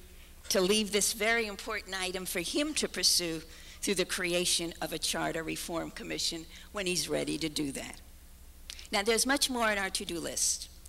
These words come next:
such as maintaining our renewed commitment to community policing, completing the South Waterfront Greenway, that is probably one of the most exciting projects that this community will ever see,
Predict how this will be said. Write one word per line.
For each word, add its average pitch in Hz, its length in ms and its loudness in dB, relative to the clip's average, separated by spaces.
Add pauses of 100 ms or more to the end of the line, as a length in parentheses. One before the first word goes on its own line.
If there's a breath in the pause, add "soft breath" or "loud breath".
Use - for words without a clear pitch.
(260 loud breath)
such - 240 0
as 196 100 -4
maintaining 208 560 0
our 196 120 4
renewed 202 280 0
commitment 196 440 -4
to 196 80 0
community 185 480 -2
policing, 269 600 4 (540 loud breath)
completing 214 480 0
the 185 100 2
South 196 440 2
Waterfront 196 580 0
Greenway, 202 560 -4
that 180 160 -2
is 180 140 0
probably 185 420 -6
one 190 160 -6
of 180 60 -8
the 180 80 -10
most 180 260 -2
exciting 220 880 4
projects 202 720 -4 (340 loud breath)
that 175 140 -2
this 214 180 8
community 185 540 0
will 170 320 -6
ever 208 260 4
see, - 400 4